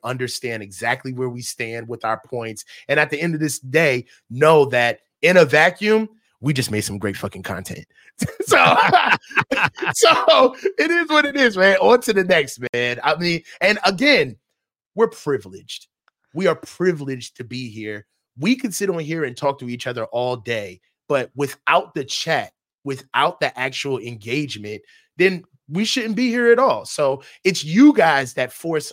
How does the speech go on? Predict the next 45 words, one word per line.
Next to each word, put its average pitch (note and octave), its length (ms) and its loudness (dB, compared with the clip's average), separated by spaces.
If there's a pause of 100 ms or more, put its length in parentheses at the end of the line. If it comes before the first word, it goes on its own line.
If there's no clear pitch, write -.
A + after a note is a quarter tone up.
us C3+ 340 -2 (240)
to C#3+ 100 -8
be D3 200 -2
as A#2+ 120 -4
real C3+ 220 0
as B2 120 -4
you, B2+ 260 -8
uh, B2 120 -4 (160)
as B2+ 180 0
real F3 220 2
as B2 120 -8
we B2 120 -6
are, A#2+ 140 2
because A#2+ 400 -6 (280)
as B2 140 -2
soon C4 260 0
as A3+ 140 0
I G#3 260 6 (300)
push A3+ 260 2
a G3 60 2
narrative G#3+ 640 2
that C#3 280 2 (160)
is B2+ 180 -6
fake A3+ 560 0
or B3+ 120 -6
people G#3+ 260 0
don't G#3 220 4
like G#3 260 2
it, A3 200 -4 (380)
I A3+ 220 0
know A3 280 6
I'ma F3 180 2
get E3 200 2
it D#3 120 0
in D3 80 -4
the C#3+ 100 -6
chat. C3 300 0 (440)
I E3+ 160 2
know. F3+ 400 2 (180)
So D3 480 -2 (220)
I E3+ 100 0
like G#3 240 0
it C#3+ 120 -8
this B2 180 -10
way. F#2+ 140 -18